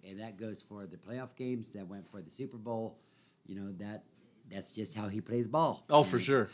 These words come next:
Speaker 2: for
Speaker 1: but
Speaker 2: sure.
Speaker 1: the bottom line, he gets it done.
Speaker 2: Oh, yeah. Oh, yeah. And, uh, I mean, the interception, I mean, you got, Goddard's gotta catch that, right?
Speaker 1: Yeah.
Speaker 2: I mean, that was, he, that was a bad drop.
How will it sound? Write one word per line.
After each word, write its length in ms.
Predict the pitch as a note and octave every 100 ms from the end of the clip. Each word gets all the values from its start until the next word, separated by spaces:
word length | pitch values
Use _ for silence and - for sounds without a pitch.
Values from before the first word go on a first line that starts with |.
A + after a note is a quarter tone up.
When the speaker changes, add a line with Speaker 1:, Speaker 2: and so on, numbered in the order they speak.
| - -
Speaker 2:
for 80 |
Speaker 1:
but 100 | C#3 A#2
Speaker 2:
sure. 80 |
Speaker 1:
the 40 | A2
bottom 200 | C3+ C3+
line, 320 | C#3+ E3+ E3 -
he 120 | G#2+
gets 220 | A#2+ A#2+
it 80 | G2
done. 180 | F2 -
Speaker 2:
Oh, 120 | C#3 G3
yeah. 260 | F#3+ G2+ - - _ _ _ _ -
Oh, 120 | A2+
yeah. 260 | A2+ G2+ E2+ - - _ -
And, 280 | A2+ A#2+ A#2+
uh, 380 | A#2+ A#2 A2 - - - _ -
I 80 | C3
mean, 340 | C#3 B2 A2 - _ _ -
the 240 | C#3+ E3
interception, 840 | D#3+ E3 C3+ D#3 D3+ F3+ F3 E3 -
I 80 | C#3
mean, 400 | C3+ A#2+ G#2+ G2 _ _ _ _ -
you 140 | E3
got, 260 | D3+ G#2+ F#2 - -
Goddard's 300 | D3 D#3+ D3+
gotta 180 | B2 G#2
catch 260 | - D3 -
that, 80 | F2
right? 280 | F2+ B2+ -
Speaker 1:
Yeah. 180 | C3+
Speaker 2:
I 40 | A#2
mean, 120 | A#2+
that 160 | C3+ C3
was, 100 | A#2
he, 300 | B2+ C#3+ - - - _ _ _ _ -
that 200 | F3 G3
was 140 | E3
a 40 | B2
bad 320 | B2 C3+ G#2+
drop. 380 | A#2+ A2+ -